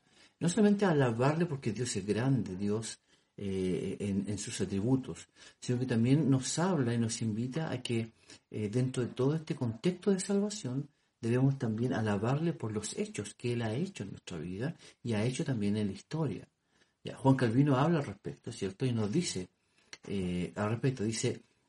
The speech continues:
"Por un celo fuera de lugar o importuno de servir a Dios, no malgastemos nuestro trabajo en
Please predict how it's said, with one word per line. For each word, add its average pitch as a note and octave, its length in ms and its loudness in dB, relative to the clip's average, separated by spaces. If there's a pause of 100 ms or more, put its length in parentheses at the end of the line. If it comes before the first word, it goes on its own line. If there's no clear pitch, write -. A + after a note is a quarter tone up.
(120)
"Por C3 160 4
un E3+ 140 8
celo F#3 440 4
fuera E3 340 2
de F#3 100 4
lugar D#3 480 4
o A#2+ 80 2
importuno A#2+ 720 2
de D3+ 80 2
servir B2 400 0
a F3+ 80 0
Dios, F2+ 360 -4 (420)
no C3 200 6
malgastemos F3+ 1500 4
nuestro B2 340 0
trabajo C#3+ 640 -2
en C#3+ 340 2